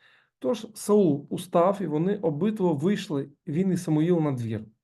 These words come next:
І коли вони дійшли до межі міста, Самуїл сказав Саулові: «Скажи слузі, або він пішов попереду нас. І коли той піде,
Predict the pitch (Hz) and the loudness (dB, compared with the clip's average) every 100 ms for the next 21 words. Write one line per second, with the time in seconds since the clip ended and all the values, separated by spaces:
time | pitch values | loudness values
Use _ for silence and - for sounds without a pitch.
0 | _ _ _ _ _ _ _ _ - 226 | _ _ _ _ _ _ _ _ -10 -4
1 | - 208 220 170 180 202 151 143 - 196 | 0 4 4 4 4 4 2 -2 -2 0
2 | 151 156 170 135 139 170 233 214 185 - | 2 2 2 2 0 2 0 -2 -6 -6
3 | - 151 165 214 214 - 143 139 165 - | -4 0 2 2 0 -2 -4 0 -2 0
4 | 139 139 123 113 110 - _ _ _ _ | 0 0 0 -4 -6 -12 _ _ _ _
5 | _ _ - 151 165 214 - 151 135 214 | _ _ -6 -2 2 2 2 2 4 2
6 | 254 247 - _ _ - 156 156 151 208 | 0 -4 -12 _ _ -12 -4 -2 0 0
7 | 180 127 202 185 165 180 170 151 147 123 | -2 0 0 0 -2 0 2 0 0 -2
8 | 107 - _ - 202 185 196 180 - 185 | -4 -12 _ -20 -12 -2 2 2 0 2
9 | 190 143 - _ _ _ _ 175 147 151 | 2 2 -4 _ _ _ _ -4 0 2
10 | 160 | 2